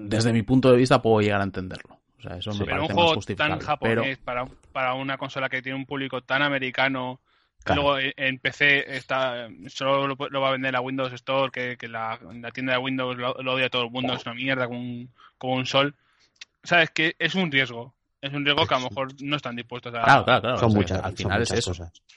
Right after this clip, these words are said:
Speaker 2: Claro, es que se, se dan muchas cosas ahí y sobre todo que, o sea, es, o sea, lo vendes para Windows, que es una plataforma en la que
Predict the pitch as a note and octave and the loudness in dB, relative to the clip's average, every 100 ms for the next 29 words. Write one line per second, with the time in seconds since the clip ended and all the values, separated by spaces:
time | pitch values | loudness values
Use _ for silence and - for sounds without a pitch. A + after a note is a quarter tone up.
0 | _ _ _ _ - - _ - G#2 A#2 | _ _ _ _ -14 -14 _ -8 -2 2
1 | B2 G2 - G#2+ A2 A2+ A2+ G#2+ F#2 - | 2 2 4 4 4 4 2 2 -2 -2
2 | F#2+ G2 F#2 F#2+ G#2 G#2+ A2 - - - | -2 -2 2 4 8 6 4 -8 -18 -4
3 | A#2 A2+ G2+ G2+ G2+ G#2 A2 F2 F#2 G2 | 2 4 4 6 4 4 0 -2 -8 -6
4 | G2 F#2 F#2 - A2 - - A2+ F2+ - | -4 -2 -6 -6 -8 -10 -4 0 0 0
5 | G#2+ G#2 B2 D3+ - - A2 G2+ A2 A#2+ | 4 4 6 4 2 0 2 4 4 4
6 | B2+ C3+ C3 A2 G#2+ G#2 G2 F#2+ F#2 G2+ | 4 4 0 -4 0 0 2 0 0 0
7 | G#2+ A#2 F#2 F2 F2+ | 0 2 0 -4 -6